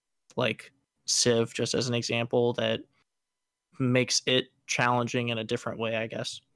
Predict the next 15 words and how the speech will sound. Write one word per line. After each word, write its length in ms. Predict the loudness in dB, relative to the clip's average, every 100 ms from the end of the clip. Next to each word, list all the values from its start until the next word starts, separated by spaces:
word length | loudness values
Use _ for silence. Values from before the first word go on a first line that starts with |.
| _ _ _ 0
Is 120 | 0
it 100 | 2
just 240 | 0 2
based 260 | 0 2 2
on 180 | 2 0
the 80 |
fact 300 | 0 -2 -2 -2
that 160 | 0
you 120 | 2
have 140 | 2 0
so 220 | -2 -2
many 200 | -2 -4
different 500 | -2 -4 -2 -4 -6 -14 -20 -20 -20 -4
potential, 640 | -4 0 -2 0 2 2
like, 420 | 2 2 -2 -10